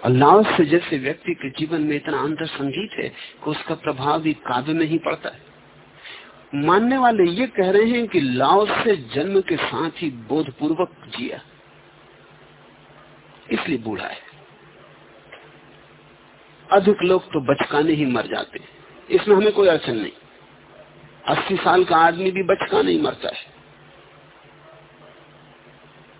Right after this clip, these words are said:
मुल्ला नसरुद्दीन अपने मनोचिकित्सक के पास जाके कह रहा था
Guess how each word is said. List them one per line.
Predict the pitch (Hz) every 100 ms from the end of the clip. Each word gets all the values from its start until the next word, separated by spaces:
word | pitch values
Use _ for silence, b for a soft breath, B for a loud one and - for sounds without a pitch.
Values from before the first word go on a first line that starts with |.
| - - - - - - - B B B -
मुल्ला | 156 175 165
नसरुद्दीन | 151 - 147 151 180 - - - - - -
अपने | - 139
मनोचिकित्सक | 135 156 151 - 147 156 156
के | - 151
पास | 135 143 139 -
जाके | 147 147 139
कह | - 151
रहा | -
था | - -